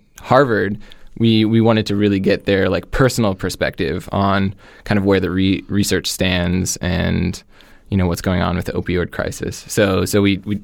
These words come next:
we tried to focus our, our interviews on public health officials and active researchers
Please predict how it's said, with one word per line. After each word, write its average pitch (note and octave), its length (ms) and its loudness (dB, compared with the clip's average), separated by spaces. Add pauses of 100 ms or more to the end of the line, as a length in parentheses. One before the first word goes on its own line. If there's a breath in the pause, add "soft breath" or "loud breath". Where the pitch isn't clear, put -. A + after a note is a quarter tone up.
we A2+ 80 -2
tried A2+ 200 2
to G#2 60 -6
focus G#2+ 380 0
our, F#2+ 280 2 (120)
our G#2 100 2
interviews G2+ 680 2 (320 loud breath)
on G2 180 2
public G#2 260 2
health D#3+ 180 2
officials B2+ 460 0
and G2 120 -2
active F#2 280 -4
researchers G2+ 760 0